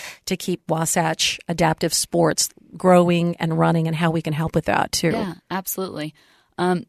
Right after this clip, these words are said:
Speaker 2: so we are highly scholarship based as well. So, um, almost ninety percent of our students receive scholarship assistance. We really wanna make programming fully accessible
Speaker 1: Accessible and
Speaker 2: and
Speaker 1: affordable.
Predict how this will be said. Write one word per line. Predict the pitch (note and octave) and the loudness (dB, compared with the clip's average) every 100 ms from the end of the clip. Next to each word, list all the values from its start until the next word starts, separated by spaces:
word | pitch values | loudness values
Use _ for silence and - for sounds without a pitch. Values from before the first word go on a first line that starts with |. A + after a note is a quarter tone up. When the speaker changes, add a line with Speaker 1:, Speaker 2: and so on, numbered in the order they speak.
| _ - | _ -2
Speaker 2:
so | - - G3+ G3 F#3 | 0 2 2 2 0
we | - F#3 F3+ | 0 -2 0
are | E3+ F3+ G#3 | 0 0 0
highly | - C#3 D#3 E3+ | -2 -2 -2 -4
scholarship | - - C#3 D#3+ D3+ - | -4 -2 0 -2 -6 -4
based | C#3 E3 - | -4 -2 -4
as | - | -6
well. | - D#3 E3+ | 0 0 0
So, | - D#3 D3 D3+ D3 - | 0 0 0 0 -2 -6
um, | D#3 C#3+ - | -4 -4 -4
almost | D#3 D#3+ E3+ | -2 0 -2
ninety | D#3+ D#3+ D#3+ | -2 -2 -2
percent | E3+ - D#3+ - | -4 -2 -2 0
of | D#3 D3+ | -2 0
our | D#3 | -2
students | - D#3 D#3 - | 0 -2 -2 -6
receive | C#3+ D3 - | -6 -4 -4
scholarship | - F#3 - - | -4 -4 -4 -6
assistance. | - F#3 - A#3+ A#3 - - - E3+ | -4 -4 -4 -2 0 -2 -2 -6 -2
We | |
really | D#3+ E3 E3 | 0 2 2
wanna | D#3 D#3 D3+ | 2 0 0
make | D3+ D3 - - | 0 -2 -4 -12
programming | - D#3 D3 D3+ D3+ D3+ - _ | -8 -6 -4 -4 -4 -4 -6 _
fully | - F3 C#3+ D3 | -4 -2 0 -2
accessible | D3+ D#3 C#3+ F#3 E3+ | 0 0 2 2 4
Speaker 1:
Accessible | D3+ F#3+ F#3+ | 6 6 6
and | F3+ | 4
Speaker 2:
and | E3+ | 4
Speaker 1:
affordable. | E3+ | 2